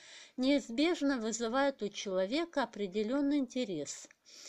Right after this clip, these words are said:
то или иное субъективное отношение к ним. На этой основе и формируется политическое сознание. Для характеристики понятия политическое сознание необходимо:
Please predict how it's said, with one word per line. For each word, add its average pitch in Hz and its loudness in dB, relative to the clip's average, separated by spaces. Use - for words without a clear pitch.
то 339 8
или 262 2
иное 233 -2
субъективное 220 -4
отношение 196 -4
к - -16
ним. 151 -8
На 220 0
этой 330 4
основе 226 -4
и 247 -6
формируется 247 -2
политическое 214 -6
сознание. 165 -8
Для 254 6
характеристики 285 0
понятия 254 -2
политическое 214 -4
сознание 269 -2
необходимо: 202 -4